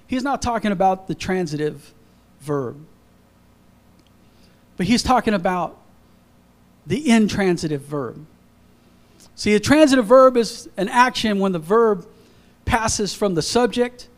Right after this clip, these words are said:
to a direct object, right?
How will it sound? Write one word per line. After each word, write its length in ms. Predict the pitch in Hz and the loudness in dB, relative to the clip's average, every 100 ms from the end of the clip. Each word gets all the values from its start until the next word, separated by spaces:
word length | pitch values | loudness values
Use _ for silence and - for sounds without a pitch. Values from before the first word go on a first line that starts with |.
| _ _ - | _ _ -4
to 140 | 190 | -4
a 40 | |
direct 380 | 156 165 202 202 | -2 0 0 0
object, 520 | 196 160 127 - - _ _ _ _ _ _ _ _ _ _ _ _ _ _ _ _ | -4 -6 -8 -16 -20 _ _ _ _ _ _ _ _ _ _ _ _ _ _ _ _
right? 280 | 156 170 | -12 -12